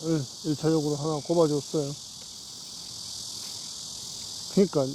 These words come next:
얘, 난 얘 괜찮던데. 뭐 다 피었잖아. 글쎄. 근데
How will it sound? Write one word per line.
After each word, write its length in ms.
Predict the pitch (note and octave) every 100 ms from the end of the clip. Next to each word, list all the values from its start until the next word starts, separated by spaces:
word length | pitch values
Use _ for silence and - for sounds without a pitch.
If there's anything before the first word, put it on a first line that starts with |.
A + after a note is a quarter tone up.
| D3+
얘, 240 | F#3+ A3+ D3 - - - - - - - - - - - - - - - - - -
난 200 | F3+ F3+
얘 160 | F3 F#3+ E3 - D#3 - -
괜찮던데. 800 | C3+ C#3 F#3 A3 F3+ D3+ C3 C3+ - - - - - - - - - - - - - - D#3
뭐 180 | E3+ E3+ - -
다 120 | -
피었잖아. 640 | D3 - F#3 - C#3+ E3 C3+ - - - - - - - - - - - - - - - - - - - - - -
글쎄. 280 | C#3+ C3 C#3 A#2 - - - - - - - - - - - - - - - - -
근데 440 | D#3 D#3+ E3+ E3